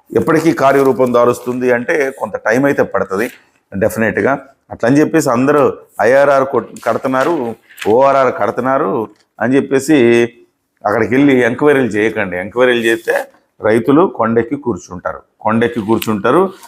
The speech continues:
So ఎక్కడ అమ్మరు. ఇక్కడ రైతులు చాలా డిఫరెంట్ కాబట్టి అందరూ కొండెక్కి కూర్చుంటే అమ్మటం కష్టం. హైదరాబాద్లో లాగా చుట్టుపక్కల అవసరార్థం ల్యాండ్స్ అమ్ముకునే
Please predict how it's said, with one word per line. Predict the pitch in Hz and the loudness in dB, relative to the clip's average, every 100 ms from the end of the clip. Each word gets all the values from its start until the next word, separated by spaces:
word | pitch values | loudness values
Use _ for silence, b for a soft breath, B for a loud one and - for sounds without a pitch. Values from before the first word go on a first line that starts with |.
| - - | -10 0
So | |
ఎక్కడ | 120 120 120 - 135 | 2 2 -2 -4 0
అమ్మరు. | 147 120 117 95 - - | 2 2 -2 -2 -8 -12
ఇక్కడ | 120 113 123 113 | -10 -6 -2 0
రైతులు | 120 131 151 | 0 0 -4
చాలా | 113 113 120 | 0 0 0
డిఫరెంట్ | 92 101 - 113 113 113 98 95 _ _ - | -2 -6 -4 -2 -2 -4 -6 -12 _ _ -2
కాబట్టి | 107 117 - 131 123 127 - b b _ 98 | 0 0 0 2 2 -2 -8 b b _ -4
అందరూ | 110 135 151 143 143 | 0 2 4 4 2
కొండెక్కి | 135 123 131 135 | -2 -2 -2 -4
కూర్చుంటే | 113 123 - 120 123 | -6 -8 -6 -4 -2
అమ్మటం | 110 113 123 - | -2 -4 -6 -6
కష్టం. | 110 - 95 85 _ _ _ _ - | -8 -4 -6 -6 _ _ _ _ -2
హైదరాబాద్లో | 107 107 127 135 135 135 | 0 2 2 2 2 2
లాగా | 131 127 123 139 | 2 0 2 0
చుట్టుపక్కల | 139 - - 117 127 131 123 | -2 -12 -8 -4 -4 -2 0
అవసరార్థం | 104 127 143 131 127 131 127 | 0 0 0 0 -2 -2 -2
ల్యాండ్స్ | 107 120 120 | 0 -2 -4
అమ్ముకునే | 113 110 113 | -6 -6 -10